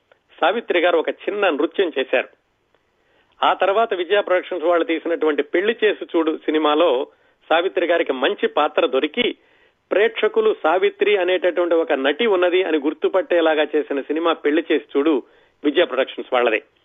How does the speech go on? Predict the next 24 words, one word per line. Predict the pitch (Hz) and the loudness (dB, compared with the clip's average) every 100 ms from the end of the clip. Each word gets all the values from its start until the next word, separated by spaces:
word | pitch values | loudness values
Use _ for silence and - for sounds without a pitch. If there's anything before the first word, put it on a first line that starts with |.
| _ _ _ _ _ 190 | _ _ _ _ _ 0
ఆ | 185 | 0
తర్వాత | 196 190 196 175 | 2 2 2 0
దేవదాసు | 151 165 165 160 - | 2 2 2 0 -2
సినిమా | 156 156 147 | -4 0 2
రావడం, | 143 139 160 180 | 2 2 0 0
దాంతో | 143 147 147 | -2 0 -2
అత్యద్భుతమైనటువంటి | 127 170 131 147 139 139 127 | -2 -2 -2 -2 0 0 -2
పేరు | 127 131 123 | -2 0 2
రావడం, | 123 123 135 | 0 2 2
అదంతా | 123 117 123 | 0 0 -2
జరిగిందనుకోండి. | 117 110 113 107 - 101 104 190 - _ _ _ _ _ _ - | -2 -2 -2 -4 -4 -4 -2 -4 -8 _ _ _ _ _ _ -6
ఈ | 185 220 | -2 0
సినిమా | 214 226 240 | 2 2 2
పంతొమ్మిది | 240 160 175 196 202 | 0 -2 -2 -2 0
వందల | 196 190 180 | 0 2 0
యాభై | 143 135 151 170 160 | 2 2 2 0 0
ఏడులో | 143 170 165 170 | 0 0 2 2
వచ్చేసరికే | 135 135 - 135 147 147 262 | 0 -2 -2 -2 -2 -2 -2
విజయ | 277 180 196 | -2 -2 0
ప్రొడక్షన్స్ | 190 180 175 175 160 | 0 -2 -2 -6 -4
వాళ్ళ | 160 156 | 0 0
సినిమాలు | 147 147 147 143 139 | 0 0 0 0 0
చాలా | 151 | 2
వాటిల్లో | 139 131 139 170 151 | 2 0 2 2 0